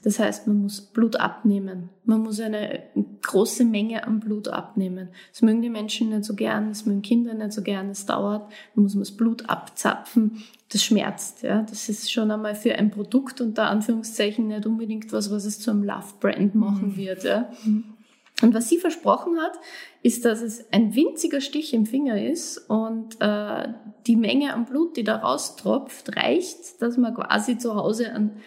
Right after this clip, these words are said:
Speaker 1: Selbsttest machen kann oder den Test dann einschicken kann, äh, wirklich digital. Und über kürzester Zeit kriegt man dann die Ergebnisse raus.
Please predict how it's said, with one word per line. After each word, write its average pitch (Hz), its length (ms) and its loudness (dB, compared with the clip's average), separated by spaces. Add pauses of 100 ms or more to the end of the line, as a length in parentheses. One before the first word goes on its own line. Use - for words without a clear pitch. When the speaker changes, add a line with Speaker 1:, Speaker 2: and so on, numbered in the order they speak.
(300)
Speaker 1:
Selbsttest - 920 -2
machen 226 360 2
kann 220 300 -6
oder 208 220 -2
den 220 220 -4
Test 214 320 -6
dann 214 140 0
einschicken 214 540 -2
kann, 208 280 -2 (400)
äh, 196 380 2 (340)
wirklich 220 480 0
digital. 240 800 2 (260)
Und 220 200 6
über 214 420 -2
kürzester 240 560 -2
Zeit - 400 0
kriegt - 320 -2
man 214 140 2
dann 202 180 -2
die 202 80 -4
Ergebnisse 196 640 -4
raus. - 400 -8